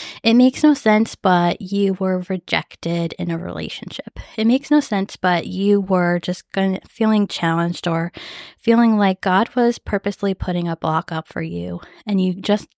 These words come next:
don't understand why. You thought that thing was a good thing for your life, like a good, uh, something good that you wanted or needed in your life. And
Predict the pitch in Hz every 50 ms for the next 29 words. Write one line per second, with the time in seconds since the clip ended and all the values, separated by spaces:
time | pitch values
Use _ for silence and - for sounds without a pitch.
0 | _ - _ _ _ _ _ _ _ _ _ _ - 302 339 339 339 330 320 320
1 | 302 - - 302 285 262 269 294 262 190 185 196 - - 190 196 - 220 208 -
2 | - 196 196 190 185 - 185 180 _ _ - - 185 180 180 175 - _ - 175
3 | 170 170 - - - 175 - - - - - - 170 170 - 214 185 180 - 180
4 | 175 - - 190 180 175 170 - - - - - - - - - - - _ -
5 | - - - 208 - - - - - 240 247 247 - 226 208 196 - - 175 175
6 | 170 165 170 156 151 175 175 170 170 175 175 175 165 170 170 170 170 170 170 165
7 | 165 165 - 165 160 170 165 175 - - - - - - 175 - - - - 175
8 | 170 170 170 165 175 -